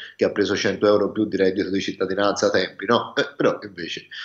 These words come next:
l'hanno fatto, eh, loro con i soldi del P N R R e quindi la cosa ovviamente sparirà, eh, presto dai giornali, però finché ne danno notizia,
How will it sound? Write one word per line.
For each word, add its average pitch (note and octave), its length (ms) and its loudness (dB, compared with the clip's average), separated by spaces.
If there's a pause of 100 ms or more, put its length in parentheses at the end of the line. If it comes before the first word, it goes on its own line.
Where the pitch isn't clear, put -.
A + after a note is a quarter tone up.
(920)
l'hanno G2 220 0
fatto, G2 560 0
eh, G2 80 -4
loro G2+ 320 2
con F2+ 160 -2
i F2+ 40 -4
soldi F#2+ 340 0
del F2 160 -6
P - 80 -2
N G2+ 200 4
R A2 540 2
R F2+ 60 -8
e D#2+ 80 -8
quindi F2 260 -14
la E2+ 100 -6
cosa E2+ 300 -4
ovviamente E2 420 -12
sparirà, E2+ 640 -4
eh, E2 560 -14
presto F2+ 380 -4
dai F2 160 4
giornali, F#2 540 4
però F2 260 -8
finché - 340 -12
ne F2 80 -10
danno F2+ 280 -4
notizia, G#2 640 2